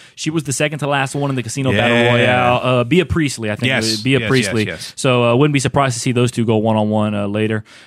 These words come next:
Speaker 1: Um, now, here's a match we were supposed to see at Double or Nothing, uh, but we actually saw it. I think it was at, was it at Dragon's Gate? Or was it, it was some event before. It's a Hangman Page versus Pac, or
Speaker 2: Mm-hmm.
Speaker 1: Pac. I don't know which,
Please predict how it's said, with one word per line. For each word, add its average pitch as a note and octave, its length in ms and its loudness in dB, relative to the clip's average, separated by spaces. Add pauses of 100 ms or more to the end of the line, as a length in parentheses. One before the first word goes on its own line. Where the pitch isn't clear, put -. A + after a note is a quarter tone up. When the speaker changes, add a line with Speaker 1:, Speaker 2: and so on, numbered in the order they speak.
Speaker 1:
Um, B2 320 2 (100)
now, C#3+ 160 -2
here's G#3+ 200 2
a G3+ 40 0
match F#3+ 260 0
we F#3 60 4
were E3+ 80 6
supposed E3+ 360 2
to D3 60 -4
see D#3+ 480 2 (320)
at B2+ 380 2
Double D3 240 2
or B2+ 100 2
Nothing, A#2 680 0 (300)
uh, A#2 300 2
but A2+ 140 2
we A#2+ 100 2
actually C3+ 300 0
saw C3+ 320 2
it. B2 40 4
I - 20 -2
think C#3+ 100 -2
it C#3+ 40 2
was A#2+ 120 0
at, A2+ 400 0
was A#2+ 100 -10
it A2+ 60 -6
at G#2+ 100 -8
Dragon's D3 440 -8
Gate? C#4 280 -10
Or D3 80 2
was F#3 120 2
it, F3+ 80 2
it - 20 2
was F3 100 0
some B3 140 2
event G#3 220 0
before. D#3 340 4
It's B2+ 160 2
a C3+ 140 2
Hangman F#3+ 420 2
Page F3 300 2
versus B2+ 260 -2
Pac, A#2 420 0
or A#2 40 -8
Speaker 2:
Mm-hmm. A2 360 0
Speaker 1:
Pac. A#2 300 0
I A#2 60 -6
don't A#2 100 -2
know A2 100 -4
which, A2 180 -6